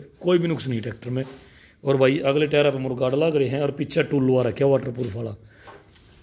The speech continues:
ताकि बारिश वारिश आ जाए तो आपके चाबी पन्ने में या वॉशिंग करवाते समय पानी ना घुसे। तो भाई, ट्रैक्टर आपने देख लिया।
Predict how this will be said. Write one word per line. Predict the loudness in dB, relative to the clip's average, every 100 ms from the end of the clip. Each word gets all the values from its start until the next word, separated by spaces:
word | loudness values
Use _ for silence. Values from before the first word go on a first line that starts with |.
| -4
ताकि | 2 2 4
बारिश | 4 4
वारिश | 4 4 2
आ |
जाए | 2
तो | 2
आपके | 0 -2
चाबी | -2 0 0
पन्ने | -2 -2
में | -2 -2 -4 -4
या | -2 0
वॉशिंग | 0 0 0
करवाते | 0 0 -2
समय | -4 -6 -8 -14 -20 -20 -20 -20 -20 -8
पानी | 0 0 2
ना | -2
घुसे। | -4 -6 -10 -12 -20 _ _ _ _ _ _ -20 -20 -20 -20 -8
तो | 2
भाई, | 4 4 0 -8 -20 _ _ _ _ _ _ _ _ _ -20 -20 -20 _ -4
ट्रैक्टर | 0 2 4
आपने | 4 4 4
देख | 2 4
लिया। | 2 2